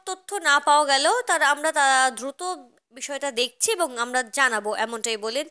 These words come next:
পূর্ব রেলের মুখ্য জনসংযোগ আধিকারিক একলব্য চক্রবর্তী।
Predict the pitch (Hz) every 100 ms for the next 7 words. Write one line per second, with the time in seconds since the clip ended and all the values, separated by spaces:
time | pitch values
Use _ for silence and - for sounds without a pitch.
0 | - 269 277 349 349 359 302 285 - 254
1 | 233 240 302 320 359 294 208 202 202 -
2 | - - - 269 277 320 311 370 349 294
3 | 233 202 202 254